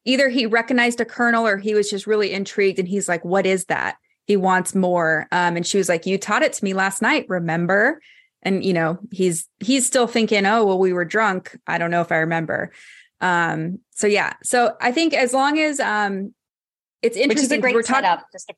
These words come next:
Speaker 2: point out real quick, 'cause that's a really great setup to show that she does have a way. There is a loophole possibility. Like, you can understand why she'd have hope, because there is a loophole in this curse, and that she can make some marks in some way, just not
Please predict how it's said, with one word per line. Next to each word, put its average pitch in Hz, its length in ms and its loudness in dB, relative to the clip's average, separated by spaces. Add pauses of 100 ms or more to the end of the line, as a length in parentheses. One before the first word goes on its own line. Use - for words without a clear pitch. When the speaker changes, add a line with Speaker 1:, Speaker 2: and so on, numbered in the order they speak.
Speaker 2:
point 185 120 -6
out 180 100 -6
real 175 120 -4
quick, 170 220 -4
'cause - 80 -20
that's 190 200 -2
a 190 60 -6
really 202 200 -2
great 185 240 -8
setup 175 300 -6
to 170 100 -14
show 175 300 2
that 156 200 -4
she 185 300 -10 (100)
does 196 460 2 (320)
have 196 400 0
a 180 100 -2
way. 165 560 0 (200)
There 202 120 2
is 233 200 2
a 233 80 2
loophole 190 720 -4
possibility. 170 800 -2
Like, 180 160 0
you 208 60 0
can - 140 -2
understand 196 460 -2
why 175 100 4
she'd 156 220 -6
have 160 160 0
hope, 147 260 -4
because 151 240 -10
there 170 220 0
is 202 360 2 (360)
a 185 100 2
loophole 175 640 0
in 170 200 -2
this 160 200 -2
curse, 170 420 0
and 165 80 -4
that 156 140 -2
she - 180 -6
can 180 220 0
make 170 240 0
some 165 240 0
marks 165 360 0
in 175 160 -4
some 233 360 0
way, 175 280 2
just 165 220 -4
not 165 200 -2